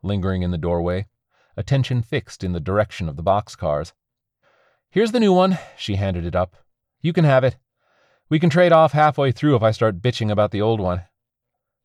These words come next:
Oh, and here are the headlamps." He wasn't paying attention.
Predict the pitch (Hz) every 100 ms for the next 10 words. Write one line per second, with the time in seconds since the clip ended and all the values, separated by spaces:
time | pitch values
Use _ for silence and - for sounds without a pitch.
0 | _ - 185 156 147 185 170 151 156 135
1 | 123 98 - _ _ _ _ _ _ _
2 | _ _ _ _ _ _ 151 170 160 156
3 | 147 135 - 139 131 85